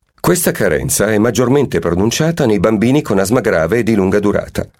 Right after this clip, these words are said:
probabilmente quale espressione di un fenomeno di adattamento all'ostruzione bronchiale. Ciò è particolarmente pericoloso. Dopo alcuni giorni a Stone Town,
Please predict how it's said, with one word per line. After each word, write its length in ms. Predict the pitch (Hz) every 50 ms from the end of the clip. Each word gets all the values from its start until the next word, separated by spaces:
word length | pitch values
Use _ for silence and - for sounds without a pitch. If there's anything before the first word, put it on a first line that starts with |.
| _ _ _ _ _ _ -
probabilmente 800 | - 85 85 80 76 76 95 107 113 95 82 90 104 101 139 127
quale 280 | - 98 80 76 76
espressione 680 | 71 76 - - 110 107 104 - - 80 76 85 110 123 -
di 120 | 95 95
un 100 | 107 110
fenomeno 500 | 110 - 113 107 117 127 127 107 90 80
di 100 | 80 82
adattamento 640 | 85 82 90 90 - 147 143 110 87 85 95 - 127
all'ostruzione 680 | 120 107 101 98 - 147 139 135 - - 76 71 -
bronchiale. 640 | 80 92 104 101 202 - 90 - - 73 - - - _ _ _ _ _ _ _ -
Ciò 240 | - - 151 165 175
è 100 | 170 -
particolarmente 840 | - 113 98 95 110 101 - 101 95 92 95 110 107 104 - 113
pericoloso. 680 | 90 104 87 85 - 117 117 98 78 71 73 73 - - - - - 605 605 - _ -
Dopo 340 | - 107 135 160 160 -
alcuni 340 | 139 113 104 - 131 117 110
giorni 440 | 95 82 92 80 76 - 76 71 69
a 60 | 67
Stone 360 | - - - - 113 98 87
Town, 440 | 82 - 73 69 69 69 80 95 98